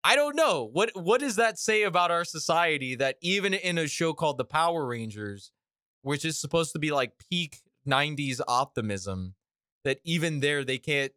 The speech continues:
make the cops seem to do anything, or at least portray them to do anything useful to help with that image,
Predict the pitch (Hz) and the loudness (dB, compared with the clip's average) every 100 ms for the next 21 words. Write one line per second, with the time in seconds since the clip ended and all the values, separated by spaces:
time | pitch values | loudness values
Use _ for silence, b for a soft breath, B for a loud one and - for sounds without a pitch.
0 | _ 131 131 - 127 - 123 120 - - | _ -2 -2 -2 -6 0 0 0 -4 -10
1 | - _ - 139 127 120 107 123 123 113 | -10 _ -6 -4 -4 -6 -4 -2 -2 -2
2 | 110 107 95 92 104 _ _ B 135 156 | -6 -6 -8 -10 -20 _ _ B -2 0
3 | 160 170 170 - 151 - 160 151 156 147 | 2 -2 -4 -8 -12 -6 -4 -2 -2 -2
4 | 143 131 131 123 127 127 123 113 127 - | -2 -4 0 0 -2 -4 -4 -4 -6 -4
5 | 117 107 117 110 - 117 113 101 117 113 | -4 -2 -2 -4 -6 -2 -2 -2 -4 -4
6 | 131 143 - | -4 -6 -14